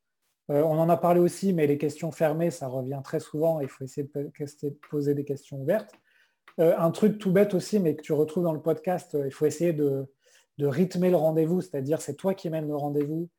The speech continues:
c'est toi qui donnes l'énergie au rendez-vous. Et c'est vrai que des fois, moi, ça m'arrive aussi, hein,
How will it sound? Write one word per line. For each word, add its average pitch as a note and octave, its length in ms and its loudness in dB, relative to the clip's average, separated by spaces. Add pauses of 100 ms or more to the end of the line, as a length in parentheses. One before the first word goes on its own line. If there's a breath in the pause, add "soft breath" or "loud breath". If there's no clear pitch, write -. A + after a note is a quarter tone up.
(260)
c'est - 180 -10
toi G#3+ 200 0
qui G3+ 140 -4
donnes D#3+ 200 2
l'énergie D#3 440 -4
au D3+ 100 0
rendez-vous. D3+ 440 -2
Et C#3+ 60 -2
c'est C#3+ 160 -6
vrai D#3+ 200 0
que C#3+ 60 -6
des D3 100 -2
fois, E3 240 -2
moi, C#3+ 160 -6
ça - 140 -14
m'arrive C3 280 -8
aussi, G3 240 -4
hein, D3 220 -6